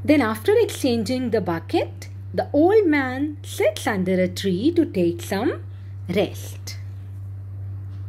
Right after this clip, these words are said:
Soon, his mother comes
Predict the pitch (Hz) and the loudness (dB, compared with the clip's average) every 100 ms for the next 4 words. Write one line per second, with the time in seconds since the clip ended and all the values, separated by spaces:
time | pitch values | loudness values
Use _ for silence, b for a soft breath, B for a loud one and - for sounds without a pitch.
0 | - - - - - - - - - - | -8 -8 -8 -8 -8 -8 -8 -8 -8 -8
1 | - - - - - - - - - - | -8 -10 -10 -8 -8 -8 -10 -10 -8 -10
2 | - - - - - 415 370 226 226 285 | -10 -10 -10 -8 0 2 2 0 -4 -8
3 | - - - - - - - 415 415 - | -10 -10 -12 -12 -12 -12 0 0 2 2
4 | 269 233 233 240 - 226 196 214 - | 2 4 2 0 0 0 0 -4 -8